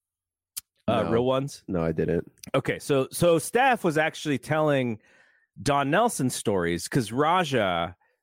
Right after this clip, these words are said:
Speaker 1: is the Raja. Did Raja have any crossover with the w-,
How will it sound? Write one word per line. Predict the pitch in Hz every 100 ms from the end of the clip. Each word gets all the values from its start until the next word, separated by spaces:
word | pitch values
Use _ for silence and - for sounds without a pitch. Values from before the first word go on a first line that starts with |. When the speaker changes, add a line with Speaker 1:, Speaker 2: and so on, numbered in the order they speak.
| _ _
Speaker 1:
is | - 120 - -
the | 151
Raja. | 160 202 220 214 190
Did | 156 165 156
Raja | 196 226 208
have | 202 196
any | 196
crossover | - 165 165 - 175 165 170 170 160 _ -
with | 156 165 160
the | - 156 - -
w-, | 120 117